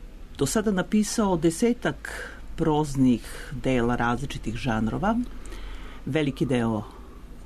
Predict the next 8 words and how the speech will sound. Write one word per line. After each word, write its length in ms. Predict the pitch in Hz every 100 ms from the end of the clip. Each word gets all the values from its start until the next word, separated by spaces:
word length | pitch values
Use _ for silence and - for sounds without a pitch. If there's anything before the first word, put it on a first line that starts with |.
| -
tih 160 | 110
naslova 460 | 143 110 113 143 131
objavila 520 | 117 123 117 123 135
je 120 | - - - -
Geopoetika. 840 | 110 - - - - - - 262 240 - - - - - - - -
E, 160 | 113 110 -
poslednji, 760 | 143 127 - 214 170 147 127 - - - -
e, 300 | 113 107